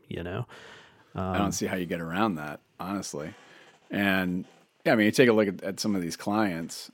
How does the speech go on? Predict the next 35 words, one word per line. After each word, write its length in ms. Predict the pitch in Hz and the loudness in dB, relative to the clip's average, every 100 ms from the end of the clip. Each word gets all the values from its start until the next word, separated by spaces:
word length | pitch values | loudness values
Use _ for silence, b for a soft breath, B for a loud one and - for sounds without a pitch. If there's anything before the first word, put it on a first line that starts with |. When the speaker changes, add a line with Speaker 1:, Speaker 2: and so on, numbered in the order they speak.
| - | -14
Speaker 2:
um, 380 | 90 87 85 85 | -8 -6 -6 -8
like 180 | 98 101 | -6 -2
Home 180 | 117 131 | 2 4
Depot 300 | 117 95 87 | 4 2 -2
in 80 | 80 | -4
particular. 540 | 85 - - - - _ B B B B B B _ - | -8 -10 -8 -10 -10 _ B B B B B B _ -2
Um, 520 | 101 92 90 87 92 _ _ _ _ _ _ _ - | 0 2 2 0 -6 _ _ _ _ _ _ _ 2
you 80 | 127 | 6
know, 60 | |
there 100 | 117 | 8
may 160 | 120 120 | 10 10
be 140 | 117 | 6
some 180 | 110 117 | 4 4
people 240 | 120 110 | 4 4
on 140 | 104 101 | 2 2
that 160 | 92 | -2
team 400 | - 147 131 107 | 2 4 6 4
that 240 | 101 98 - _ _ _ | 4 2 -2 _ _ _
when 320 | - 107 107 104 | -6 0 2 4
the 80 | |
new 140 | 101 101 | 6 6
agency 400 | 98 92 - 95 | 4 0 -4 -4
is 140 | 92 | -2
named, 440 | 90 85 92 123 - _ _ | -4 -4 -2 -4 -6 _ _
you 80 | - | -8
know, 60 | 90 | -6
they 80 | 90 | -4
might 200 | 95 90 | -4 0
move 320 | 98 107 107 | 2 2 2
to 160 | - | -2
whatever 260 | 95 92 87 | -2 -2 -2
market 400 | 90 87 87 85 | -4 -4 -6 -8
it's 160 | 85 - | -8 -6
in. 180 | 92 | -4
Or, 480 | 123 123 135 151 160 | 0 4 6 6 4